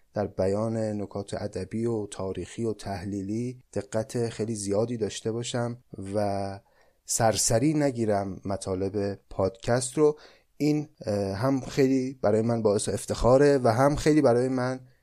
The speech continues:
مفیده و از این بابت خیلی ممنونم از اینکه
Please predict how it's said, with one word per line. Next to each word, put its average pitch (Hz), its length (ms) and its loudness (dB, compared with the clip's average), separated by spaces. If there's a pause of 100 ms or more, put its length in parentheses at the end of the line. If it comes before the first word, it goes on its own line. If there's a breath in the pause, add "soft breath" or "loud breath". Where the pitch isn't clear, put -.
(140 soft breath)
مفیده 110 920 2
و 95 80 -4
از 101 200 0
این 123 120 -4
بابت 113 280 2
خیلی 127 240 -2
ممنونم 117 680 0
از 98 120 -6
اینکه 117 460 -6